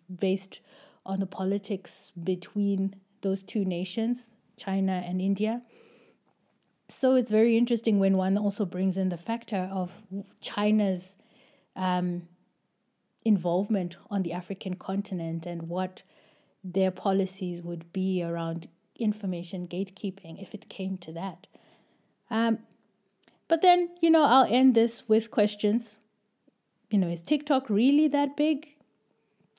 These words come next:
As I say, it's not yet there, but it's still worth having a conversation about it because I believe it's going to keep growing and these things will come into play at some point. And is African,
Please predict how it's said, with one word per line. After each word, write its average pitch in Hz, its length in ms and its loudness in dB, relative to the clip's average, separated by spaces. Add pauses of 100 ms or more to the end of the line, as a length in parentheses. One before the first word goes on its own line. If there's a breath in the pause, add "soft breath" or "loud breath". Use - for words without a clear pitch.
As 240 160 0
I 240 80 2
say, 196 320 0
it's 196 240 -8
not 233 280 0
yet 185 260 -2
there, 180 260 -2 (420 soft breath)
but 330 120 2
it's 311 140 2
still 330 240 4
worth 269 440 2
having 240 300 2
a 220 40 0
conversation 208 640 0
about 180 300 -2
it 247 120 -2
because 208 320 -2
I 190 80 0
believe 196 320 0
it's 202 160 -4
going 196 220 -4
to 202 80 -8
keep 185 240 -8
growing 180 460 -2 (440 loud breath)
and 202 180 2
these 208 180 4
things 214 340 0
will 202 220 2
come 220 440 -4
into 220 260 -2
play 226 300 0
at 214 140 -2
some 220 220 0
point. 254 380 2 (920)
And 277 120 8
is 277 100 8
African, 302 640 4